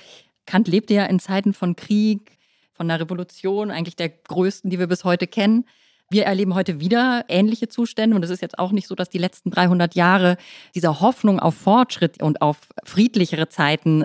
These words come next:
ähm, irgendwie entsprochen hätten. Ganz im Gegenteil. Kants große politische Schrift heißt ja Zum ewigen Frieden, erscheint ein paar Jahre nach der Französischen Revolution, siebzehnhundertfünfundneunzig.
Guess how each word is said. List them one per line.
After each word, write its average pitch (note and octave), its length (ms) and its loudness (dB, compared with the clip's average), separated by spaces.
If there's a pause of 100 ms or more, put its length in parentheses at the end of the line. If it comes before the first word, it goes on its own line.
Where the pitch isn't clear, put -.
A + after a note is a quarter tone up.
ähm, D3+ 240 0
irgendwie D3 220 -4
entsprochen F3 480 -2
hätten. C#3+ 340 -2
Ganz C#3 220 -2
im D3+ 80 0
Gegenteil. D#3 640 -2 (640)
Kants F#3 280 0
große F3+ 240 0
politische A3 500 0
Schrift - 420 -4 (140)
heißt F#3+ 200 0
ja G3 180 0 (100)
Zum G3 240 0
ewigen F#3+ 360 2
Frieden, G#3 640 0 (320)
erscheint F3 340 -6
ein F#3 60 -8
paar F3 160 -6
Jahre E3 240 0
nach F3+ 140 4
der F3 100 0
Französischen E3 520 0
Revolution, E3 840 2
siebzehnhundertfünfundneunzig. E3 1600 -2